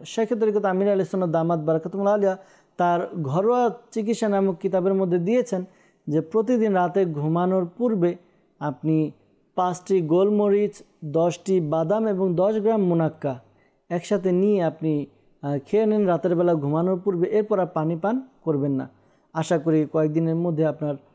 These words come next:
আহ, যেই হাঁপানির সমস্যা রয়েছে, সমস্যা দূর হবে ইনশাআল্লাহ তাআলা। আর হ্যাঁ দর্শকবৃন্দ, এই ঘরোয়া চিকিৎসার উপর আমল করার পূর্বে ডাক্তারের পরামর্শ অবশ্যই নিয়ে নেবেন। ডাক্তার যদি অনুমতি দেয় তাহলে আমলটি আপনি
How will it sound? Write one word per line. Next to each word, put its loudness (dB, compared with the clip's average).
আহ, -6
যেই -4
হাঁপানির -4
সমস্যা -2
রয়েছে, 0
সমস্যা 0
দূর 2
হবে 0
ইনশাআল্লাহ 0
তাআলা। -4
আর 2
হ্যাঁ 0
দর্শকবৃন্দ, 0
এই 0
ঘরোয়া 0
চিকিৎসার 0
উপর 0
আমল 0
করার 0
পূর্বে 0
ডাক্তারের 0
পরামর্শ -2
অবশ্যই -2
নিয়ে 4
নেবেন। 2
ডাক্তার 0
যদি 2
অনুমতি 0
দেয় 0
তাহলে 0
আমলটি -2
আপনি -4